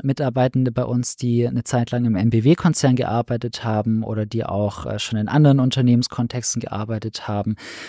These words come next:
teilweise auch Menschen, die gründen wollen. Also es ist ja so, dass wir bei uns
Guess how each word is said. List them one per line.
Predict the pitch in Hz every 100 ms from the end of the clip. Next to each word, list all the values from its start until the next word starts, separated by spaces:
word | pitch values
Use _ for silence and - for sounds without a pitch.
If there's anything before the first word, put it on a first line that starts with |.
| - -
teilweise | - 113 110 107 117 -
auch | 104 107 107 - -
Menschen, | 135 113 110 - - 113 -
die | 107 104 104 -
gründen | - 190 226 123 110
wollen. | 101 98
Also | 107 113
es | -
ist | -
ja | 120
so, | 139
dass | 143 127 - _
wir | - 113 139 180
bei | 131
uns | 123 131 160 - -